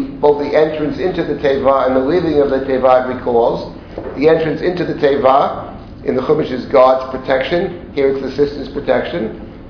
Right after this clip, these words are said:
The, the Vayishlach, the Shalach, the sending out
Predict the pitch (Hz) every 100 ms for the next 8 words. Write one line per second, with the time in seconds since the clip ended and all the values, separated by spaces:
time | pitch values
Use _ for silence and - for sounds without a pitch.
0 | - - 143 139 135 143 143 135 131 -
1 | 135 185 151 151 131 127 123 127 170 151
2 | 147 - - - - - - - - -
3 | 123 117 151 156 151 147 160 151 131 -
4 | -